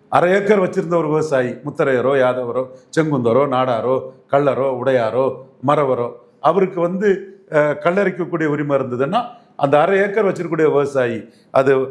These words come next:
வண்ணார் விவசாயினாலும் சரி, நாவிதர் விவசாயினாலும் சரி, அ, போயர் விமர்சைனாலும் சரி, ஒட்டர் விவசாயினாலும் சரி,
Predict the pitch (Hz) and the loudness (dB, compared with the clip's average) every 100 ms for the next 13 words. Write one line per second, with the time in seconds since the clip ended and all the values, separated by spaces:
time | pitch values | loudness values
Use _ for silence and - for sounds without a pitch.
0 | - - 135 156 165 147 135 135 131 127 | -10 -2 0 2 2 2 0 2 0 0
1 | 127 123 110 135 170 147 160 147 131 131 | -2 -2 -4 -4 0 0 2 0 0 -2
2 | 131 117 120 120 110 117 113 - - _ | -2 -2 -4 -6 -2 -2 -2 -8 -20 _
3 | _ 143 131 131 131 131 - 175 170 139 | _ 2 2 0 -8 -2 2 4 4 2
4 | 139 135 131 123 120 143 170 135 170 143 | 0 0 0 0 0 0 0 0 0 0
5 | 127 131 123 117 120 113 - | -2 -4 -6 -8 -8 -8 -10